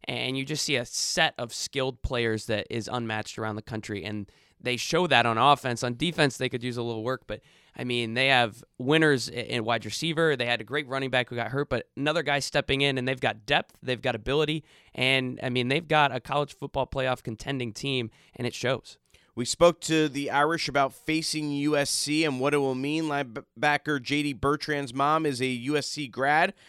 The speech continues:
Speaker 2: This will be his first time he gets to play at U S C. Remember, twenty twenty, the game was canceled. So,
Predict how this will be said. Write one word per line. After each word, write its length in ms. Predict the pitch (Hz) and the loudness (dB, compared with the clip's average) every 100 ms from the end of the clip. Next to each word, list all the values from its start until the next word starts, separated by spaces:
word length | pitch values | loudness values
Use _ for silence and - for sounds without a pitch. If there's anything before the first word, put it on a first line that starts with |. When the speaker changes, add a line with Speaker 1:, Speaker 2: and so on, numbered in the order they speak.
| - - | -12 -2
Speaker 2:
This 160 | 185 | 0
will 80 | 196 | 2
be 160 | 170 156 | 2 4
his 200 | 156 143 | 4 0
first 460 | - 185 208 - | 2 4 4 2
time 300 | 185 180 175 | 4 4 4
he 60 | 175 | 0
gets 200 | 160 - | -2 -4
to 80 | - | -8
play 240 | 170 175 | 2 4
at 80 | 160 | 4
U 140 | 147 | -2
S 80 | 143 | -2
C. 180 | 151 156 | -2 -2
Remember, 340 | 156 165 180 | 0 0 0
twenty 300 | 165 175 190 | -2 -2 -4
twenty, 420 | 165 160 208 175 - _ _ _ | -2 0 0 0 -4 _ _ _
the 80 | - | -2
game 140 | 147 180 | 2 2
was 100 | 160 | 4
canceled. 460 | 202 208 - - | 4 4 2 -10
So, 380 | - 135 127 - | 0 2 2 0